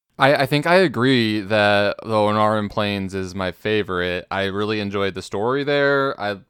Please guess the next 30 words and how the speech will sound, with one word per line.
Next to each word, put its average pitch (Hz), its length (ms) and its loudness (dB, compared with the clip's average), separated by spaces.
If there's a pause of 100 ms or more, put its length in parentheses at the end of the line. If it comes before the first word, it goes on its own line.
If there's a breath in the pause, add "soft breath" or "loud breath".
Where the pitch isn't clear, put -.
love 104 360 -4
the, 101 200 -6
like, 92 520 -10 (640)
aesthetic 107 420 -2
and 101 120 -6
looks 104 260 -4
of 117 220 2
it. 117 360 2
And 101 720 -2
the, 123 300 -2
I 131 80 0
think 165 260 -4
my 139 220 -2
only 143 460 -4
complaint 110 560 -6 (680)
with 127 240 -2
it, 135 280 0 (320)
and 117 240 0
it's 110 160 -8
less 107 240 -2
so 120 200 2
a 113 40 0
complaint 110 400 -6
now 101 300 0
that 104 160 0
we 101 140 -6
have, 101 200 0
like, 95 320 -2 (100)
extra 101 440 -6
vigor, 98 480 -2